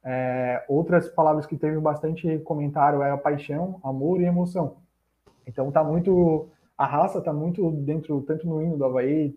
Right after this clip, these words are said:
desde a, toda a traje-, trajetória do Avaí. E aí agora o Rafael conseguiu resgatar essa raça, por muito tempo foi o time, é, o Paixão pra Toda a Vida, Jamais Para Só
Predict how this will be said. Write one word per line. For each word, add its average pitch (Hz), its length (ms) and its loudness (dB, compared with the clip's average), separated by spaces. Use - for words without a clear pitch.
desde 139 300 -4
a, 147 60 -4
toda 147 260 -2
a 156 40 -2
traje-, 160 320 -4
trajetória 147 480 0
do 147 80 -2
Avaí. 156 300 2
E 131 80 -6
aí 135 100 2
agora 143 220 4
o - 20 2
Rafael 147 440 2
conseguiu 156 340 -4
resgatar 170 580 4
essa 160 200 -2
raça, 160 280 0
por 143 160 -10
muito 147 200 -6
tempo 165 280 -6
foi 151 140 -4
o 143 40 0
time, 131 760 -8
é, 113 160 -6
o - 20 -6
Paixão 139 320 -8
pra 131 140 -4
Toda 127 160 -6
a 117 40 -6
Vida, 135 480 0
Jamais 123 360 -10
Para 127 240 -6
Só 131 400 -4